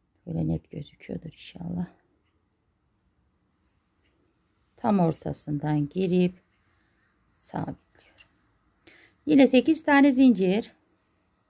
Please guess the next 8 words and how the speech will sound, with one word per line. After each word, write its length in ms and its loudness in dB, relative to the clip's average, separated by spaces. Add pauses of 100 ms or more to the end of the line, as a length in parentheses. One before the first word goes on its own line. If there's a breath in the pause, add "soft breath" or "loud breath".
(580)
Beş, 420 -2 (100)
altı, 420 -4
yedi 800 0
ve 100 -4
sekiz. 640 -16 (960)
Çevirdim. 1080 0 (1600)
Hemen 580 0 (1200)
buraya 480 -2